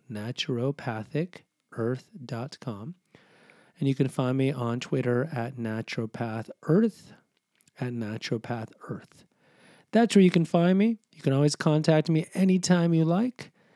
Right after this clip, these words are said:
I am recording this in late March. We are almost in Abril. Almost in Abril. The year is flying by, this twenty seventeen. It is crazy to think it's twenty seventeen. I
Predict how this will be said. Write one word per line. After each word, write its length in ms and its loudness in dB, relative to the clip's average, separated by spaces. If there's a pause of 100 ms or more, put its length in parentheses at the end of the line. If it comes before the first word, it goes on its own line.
(480)
I 140 2
am 180 6
recording 420 6
this 220 2
in 400 2
late 200 4
March. 420 -2
We 120 6
are 160 4
almost 640 -2 (100)
in 420 -6
Abril. 680 -2 (440)
Almost 420 -4
in 120 -10
Abril. 500 -14 (320)
The 80 -8
year 500 -6 (360)
is 180 0
flying 560 0
by, 240 0
this 180 -2
twenty 300 -4
seventeen. 600 -8
It 120 -4
is 120 0
crazy 480 0
to 120 -2
think 200 -8
it's 120 -8
twenty 260 -14
seventeen. 560 -12 (480)
I 80 -20